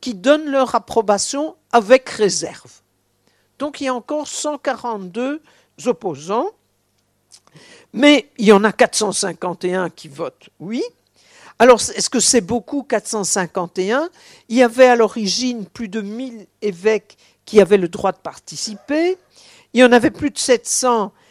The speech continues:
qui étaient, euh, réellement présents à Rome au début des travaux.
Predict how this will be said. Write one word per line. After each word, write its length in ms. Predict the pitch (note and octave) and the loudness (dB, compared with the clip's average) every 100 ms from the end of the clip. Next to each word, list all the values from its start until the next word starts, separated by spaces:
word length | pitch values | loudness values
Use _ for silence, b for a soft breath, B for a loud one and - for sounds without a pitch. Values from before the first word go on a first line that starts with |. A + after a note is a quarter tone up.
| b _ | b _
qui 200 | - A#3+ | -10 -4
étaient, 640 | A#3 _ A#3+ A3+ G#3 F#3 _ | -4 _ 2 2 2 -4 _
euh, 640 | F3+ F3 E3+ E3 E3 C#3+ D#3 | -4 -2 0 -2 -4 -6 -10
réellement 880 | D#3 - A#3+ G#3+ G3+ G3 G#3+ F#3+ E3 _ _ _ _ | -12 -4 0 0 -4 -6 -4 -4 -6 _ _ _ _
présents 720 | - A3 F3 G3 G#3+ G3+ E3 - | -4 -2 -2 2 2 2 -2 -4
à 80 | D#3+ | -6
Rome 340 | - G#3 F#3 | 2 0 2
au 80 | E3+ | -8
début 320 | D3+ E3+ F#3+ | -8 -10 -6
des 140 | E3 | -6
travaux. 580 | D3+ - C3+ E3 A3+ D#4+ | -6 -8 -10 -6 -4 -4